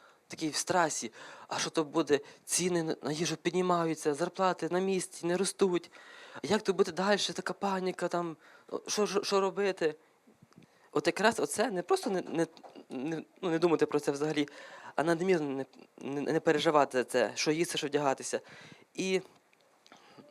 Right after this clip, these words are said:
читаючи тридцять третій вірш, написано: «Шукайте ж найперш царства Божого і праведності Його,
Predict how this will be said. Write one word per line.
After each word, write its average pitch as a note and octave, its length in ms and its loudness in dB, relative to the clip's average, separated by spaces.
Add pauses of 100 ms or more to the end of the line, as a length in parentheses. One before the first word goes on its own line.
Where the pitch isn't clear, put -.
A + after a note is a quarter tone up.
(320)
читаючи F3 480 4
тридцять F3 240 -2
третій F3+ 260 2
вірш, G#3+ 200 0
написано: D#3+ 480 0 (440)
«Шукайте G3 560 2
ж - 120 -4
найперш E3+ 420 2
царства F3 500 2
Божого C#3+ 580 2 (360)
і C#3+ 80 0
праведності D#3+ 720 4
Його, B2+ 420 2